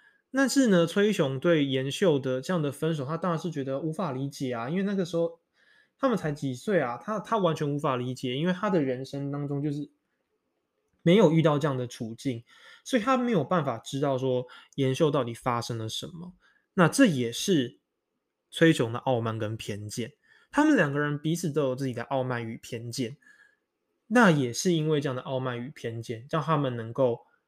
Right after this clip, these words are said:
让他们这样子分分合合，那也是因为这样的傲慢与偏见，他们才最后做了成长，彼此互相在自己的人生当中有了成长，最后重新在一起。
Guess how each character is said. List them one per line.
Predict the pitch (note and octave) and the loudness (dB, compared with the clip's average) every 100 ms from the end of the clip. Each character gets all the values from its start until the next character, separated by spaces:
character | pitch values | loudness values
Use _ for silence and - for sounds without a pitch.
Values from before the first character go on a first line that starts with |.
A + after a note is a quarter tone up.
| _ _ _ | _ _ _
让 | F#3 | 2
他 | F#3+ | 4
们 | F3+ C#3 | 4 2
这 | D3 | 0
样 | |
子 | C#3 | -2
分 | B2 B2 | -2 -4
分 | B2+ B2 | -4 -6
合 | A#2 | -8
合， | A#2+ - F3 - _ - _ | -6 -8 -8 -12 _ -20 _
那 | E3 | 4
也 | C#3 B2+ | 6 4
是 | A#2 F#3+ | 4 4
因 | F#3+ | 6
为 | |
这 | F3+ | 4
样 | E3+ | 2
的 | C3+ | 0
傲 | D3 | -2
慢 | C#3 A#2+ | -4 -4
与 | |
偏 | A2+ B2 A#2+ | -8 -12 -10
见， | A#2+ | -8
他 | A#2 | -6
们 | B2+ A#2 | -8 -8
才 | - A2+ G#2 G2+ _ _ _ _ _ _ _ _ _ | -8 -8 -8 -10 _ _ _ _ _ _ _ _ _
最 | - F#3+ D#3 | 6 8 10
后 | D3+ | 6
做 | C3+ D#3+ B2+ | 4 4 2
了 | A#2+ | 0
成 | - - G#2 A2+ | -6 -12 -10 -8
长， | C3 A#2 - _ _ - | -8 -8 -14 _ _ -6
彼 | C3+ | -4
此 | - B2 | -4 -6
互 | G#2+ D3 | 0 0
相 | B2 A#2+ A#2+ | 0 -4 -2
在 | C#3+ B2 | 0 2
自 | C3+ | 0
己 | C3 A#2+ | -2 -2
的 | |
人 | A2+ A2+ | -4 -4
生 | C#3 C3+ | -2 -2
当 | C#3+ | 0
中 | D3 D#3+ | 0 0
有 | B2+ | 0
了 | A#2 | -2
成 | B2+ - A#2 | -8 -8 -8
长， | A#2+ B2 A2+ | -6 -6 -6
最 | B2+ | -6
后 | A#2 A#2+ | -2 -4
重 | - G#2+ | -4 -10
新 | - A#2 | -6 -4
在 | A#2+ A#2 | -2 -2
一 | A#2+ | -4
起。 | - - - | -4 -4 -6